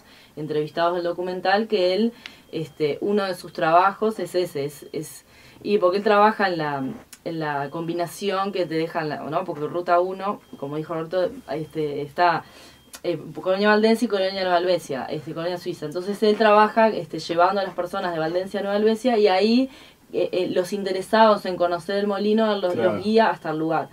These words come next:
Speaker 2: Ajá.
Speaker 1: Pero me quedé con una, este,
Speaker 2: Sí.
Speaker 1: idea que tú dijiste, como eso del fantasma, ¿no?
Speaker 2: Sí.
Speaker 1: Y yo creo que, que este es, es como un poco el meollo de, del documental, que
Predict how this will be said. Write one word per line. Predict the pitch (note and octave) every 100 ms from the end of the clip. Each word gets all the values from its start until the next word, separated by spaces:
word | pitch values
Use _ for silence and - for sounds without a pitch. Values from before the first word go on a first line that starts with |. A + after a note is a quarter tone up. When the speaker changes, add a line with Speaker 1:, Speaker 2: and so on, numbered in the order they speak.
| -
Speaker 2:
Ajá. | G2+ F#2+ A2+ - -
Speaker 1:
Pero | G#3 A3
me | - A3+
quedé | C#4 D4+
con | E4+
una, | D4+ C4+ A#3+ G#3+ -
este, | G#3 G3 A3+ G3
Speaker 2:
Sí. | -
Speaker 1:
idea | G#3 G#3 B3 A#3+
que | G#3+
tú | A3+
dijiste, | A3+ A#3 B3
como | F#3+ G#3
eso | A3+
del | G#3+ G3+
fantasma, | F3 E3 F#3 F3 E3 C#3
¿no? | D#3+ G#3+
Speaker 2:
Sí. | A#3+ G#3 - - _ - - - -
Speaker 1:
Y |
yo | G#3 C#4
creo | C#4 D4
que, | A3+ G#3 -
que | G3
este | G#3+ C4
es, |
es | A3
como | A3 A3+
un | G#3+
poco | A3 A3
el | G#3
meollo | F3 G3 G#3+ G#3
de, | F3 D3
del | E3 D#3+
documental, | E3 D#3+ E3 D#3+ F#3+ A3
que | A3+ F#3+